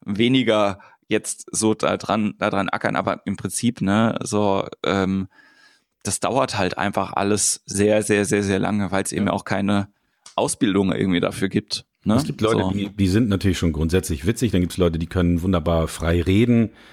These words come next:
Speaker 2: oder so, jeder hat da so seine, seine, seine Talente, aber da wird halt einfach so viel mehr gefordert. Ähm, irgendwann kommt man halt wirklich immer an einen Punkt, wo man, wo man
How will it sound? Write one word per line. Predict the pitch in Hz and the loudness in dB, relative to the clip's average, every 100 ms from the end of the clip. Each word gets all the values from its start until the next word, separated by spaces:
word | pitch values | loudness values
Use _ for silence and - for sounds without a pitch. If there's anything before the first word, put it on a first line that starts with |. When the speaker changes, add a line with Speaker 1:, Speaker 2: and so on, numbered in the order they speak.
| - | -8
Speaker 2:
oder | 104 92 | 0 2
so, | 90 95 | 2 2
jeder | 98 101 | 2 2
hat | 101 98 | 2 2
da | 92 | 2
so | 95 | 2
seine, | 90 92 87 85 - - - _ | 2 4 4 2 -2 -18 -20 _
seine, | 87 87 85 | 0 2 2
seine | 98 87 85 | 0 0 0
Talente, | 87 87 123 127 95 | 2 4 4 2 0
aber | 87 87 92 - - | 2 2 0 -4 -6
da | - 82 | -2 0
wird | 107 | 0
halt | 92 87 | 0 -2
einfach | 87 85 | -2 0
so | 85 107 | 0 0
viel | 101 87 | 2 2
mehr | 87 104 110 | 4 4 2
gefordert. | 90 113 120 82 85 113 - - _ 95 | 0 0 0 2 0 -4 -10 -20 _ 0
Ähm, | 85 85 85 90 - _ _ 101 | 2 4 2 0 -10 _ _ -2
irgendwann | 101 101 104 107 | 0 2 0 0
kommt | 127 117 | -2 0
man | 98 | 2
halt | 95 | 2
wirklich | 104 95 | 0 0
immer | 104 90 | 0 2
an | 87 | 2
einen | 85 | 2
Punkt, | - 104 98 | 2 0 2
wo | 98 | 2
man, | 92 90 90 | 2 2 2
wo | |
man | 92 92 | 2 0